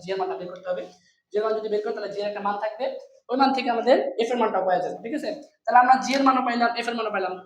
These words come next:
তাহলে বাকি থাকে কি? সি। তাহলে সি তে কি করবো? এখানে জি এর মানটা বসাই দিব, ঠিক আছে? জি এর মানটা যদি বসাই দিই, তাহলে আমার জি এর মানটা এখানে কি আসবে? মানে সি এর মানটা কত আসবে?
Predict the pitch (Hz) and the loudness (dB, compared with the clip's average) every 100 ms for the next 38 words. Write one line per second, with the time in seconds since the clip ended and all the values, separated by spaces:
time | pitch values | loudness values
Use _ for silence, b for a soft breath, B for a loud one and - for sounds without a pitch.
0 | - _ - 220 226 226 277 262 269 254 | -20 _ -6 2 2 2 -2 -4 -4 -6
1 | - 269 - - - _ 214 220 254 247 | -6 -6 -8 -14 -20 _ -2 -2 0 0
2 | 247 254 240 220 214 196 220 220 214 202 | 2 2 2 0 -2 -4 -6 -4 -2 -2
3 | 190 190 170 - - _ _ _ _ 190 | 0 -2 -4 -12 -20 _ _ _ _ -8
4 | 233 - - - _ - 175 254 269 240 | -6 -6 -8 -14 _ -4 2 2 4 0
5 | 233 247 240 226 226 214 208 165 208 254 | 0 -2 -2 -2 -2 0 0 -2 -4 -4
6 | 294 269 226 220 220 214 214 208 - 196 | -2 -2 -4 -6 -8 -6 -8 -8 -14 -16
7 | - 254 269 254 233 233 233 214 | -12 -6 -4 -4 -4 -6 -8 -10